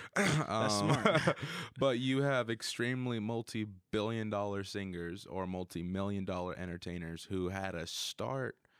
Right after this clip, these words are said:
Speaker 1: in the house of God.
Speaker 2: Mm-hmm.
Speaker 1: But now, instead of, and first of all, the church only has one face, and that is Jesus. We only have one superstar. His name is Jesus.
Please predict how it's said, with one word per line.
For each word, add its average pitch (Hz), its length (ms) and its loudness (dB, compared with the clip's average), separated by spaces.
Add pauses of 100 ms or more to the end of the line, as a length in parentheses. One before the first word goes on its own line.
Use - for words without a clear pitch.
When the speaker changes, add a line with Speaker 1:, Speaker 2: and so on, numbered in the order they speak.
(220)
Speaker 1:
in 95 160 -4
the 87 80 -6
house 90 320 -6
of - 160 -8
God. - 320 -6 (360)
Speaker 2:
Mm-hmm. 110 260 -12 (520)
Speaker 1:
But 92 260 -2
now, 98 640 -2
instead 98 480 -4
of, 92 280 -2 (280)
and 92 280 -4 (160)
first 104 280 -4
of 101 80 -4
all, 90 140 -2
the 87 80 -4
church - 320 -6
only 90 200 -6
has 80 200 -8
one 85 200 -6
face, - 360 -8
and 76 120 -10
that 53 120 -10
is 80 140 -10
Jesus. - 440 -10
We 82 60 -6
only 85 160 -4
have 80 180 -4
one 82 200 -2
superstar. 80 600 -6
His 78 160 -10
name 80 220 -8
is 80 80 -10
Jesus. 82 540 -8